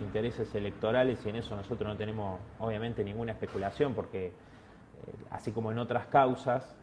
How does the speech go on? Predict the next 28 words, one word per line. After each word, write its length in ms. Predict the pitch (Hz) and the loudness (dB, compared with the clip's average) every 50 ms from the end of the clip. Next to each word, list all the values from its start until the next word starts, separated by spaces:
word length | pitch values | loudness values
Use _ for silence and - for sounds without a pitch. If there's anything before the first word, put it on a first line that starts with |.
| - - - - - - - - - | -20 -20 -20 -20 -20 -20 -20 -18 -10
la 100 | - 101 | -8 -8
izquierda, 720 | 98 - - 113 110 110 107 110 113 117 117 117 - - - - - - | -8 -4 -2 0 2 2 2 4 6 6 6 6 4 -2 -12 -14 -12 -10
eh, 420 | 98 98 95 92 92 90 92 95 95 - | -8 -6 -6 -4 -6 -6 -6 -8 -10 -12
siempre 580 | - - - 127 120 120 113 120 113 113 107 | -12 -2 0 0 0 2 2 2 2 4 4
ha, 640 | 107 104 104 104 101 98 95 95 92 92 - - 107 | 4 4 2 2 2 2 2 0 -2 -2 -4 -4 -2
ha 60 | 107 | -2
defendido, 880 | 107 104 - - - 104 98 101 98 113 113 113 113 110 107 104 101 101 - - - - - - - - | -2 -4 -4 -8 -8 -8 -8 -6 -4 -2 0 2 2 2 2 2 -2 -4 -8 -14 -18 -18 -16 -14 -10 -8
eh, 460 | 87 90 95 95 95 92 92 - - | -8 -6 -6 -4 -4 -6 -6 -6 -6
el 100 | 98 98 | -6 -6
medio 200 | 98 98 98 98 | -4 -2 -2 -2
ambiente, 400 | 98 101 113 117 117 113 - 107 | 0 2 2 2 2 2 -2 -4
ha 20 | |
estado 240 | 92 - 110 104 104 | 0 2 2 2 2
en 80 | 104 101 | 2 -2
las 100 | 98 95 | -4 -4
movilizaciones 840 | 98 95 98 95 98 - - 101 98 - - 110 107 107 104 101 95 - - | -4 -4 -4 -4 -6 -6 -6 -8 -8 -4 -2 0 0 0 -2 -6 -6 -8 -8
so-, 300 | 101 101 - - - 101 | -8 -8 -8 -8 -8 -6
socioambientales, 640 | - - 98 95 95 95 95 98 - 120 120 117 107 | -6 -6 -6 -6 -6 -6 -6 2 4 4 4 4 2
hemos 140 | 104 98 - | 0 -2 -2
participado 800 | 98 95 - - - - - 98 - 120 120 120 123 120 113 107 | -2 -4 -4 -6 -8 -8 -8 -2 2 2 4 4 4 4 2 2
y 80 | 101 | 2
hemos 180 | 98 101 98 - | -2 -4 -8 -8
sido 200 | - 107 107 101 | -6 -6 -6 0
parte 340 | - 107 107 107 - 104 98 | 2 2 2 2 0 -4 -6
siempre, 360 | - - 117 113 117 123 120 | -4 -4 -4 0 2 0 0
por 180 | - - 98 | 2 0 -2
lo 100 | 95 95 | -2 -4
cual, 420 | 92 - 110 107 107 107 104 98 | 0 4 4 6 6 4 2 0